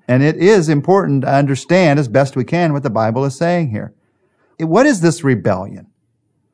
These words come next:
That's all it says. So what is he talking about? Since he doesn't say for sure, since he doesn't use this exact phrase in any other letter, w-, we're left in part to guess,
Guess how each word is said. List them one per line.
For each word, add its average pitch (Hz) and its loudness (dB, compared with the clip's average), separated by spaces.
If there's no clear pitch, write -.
That's 170 0
all 208 4
it - -6
says. 160 2
So 151 0
what 156 0
is 156 0
he 185 0
talking 202 0
about? 90 -10
Since 165 -4
he 190 2
doesn't 170 0
say 139 0
for 123 -6
sure, 196 2
since 160 -4
he 156 0
doesn't 147 0
use 156 2
this 143 -4
exact 139 -2
phrase 151 2
in 139 -2
any 139 2
other 123 2
letter, 147 2
w-, 165 -6
we're 180 0
left 254 2
in 156 2
part 214 0
to 143 -6
guess, 123 0